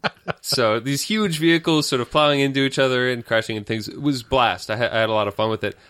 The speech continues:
I was a little let down by the actual finale, which is that both men,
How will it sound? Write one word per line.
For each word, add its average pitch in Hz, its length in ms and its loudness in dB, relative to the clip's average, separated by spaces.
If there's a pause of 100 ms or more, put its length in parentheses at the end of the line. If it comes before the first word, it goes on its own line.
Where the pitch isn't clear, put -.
I 113 80 0
was 135 140 0
a 139 60 0
little 170 240 2
let 160 200 0
down 131 540 0
by 120 360 2
the 120 220 -6
actual 151 580 0
finale, 110 720 -2 (280)
which 127 220 -2
is 127 300 2
that 127 180 -2
both 147 240 2
men, 127 400 0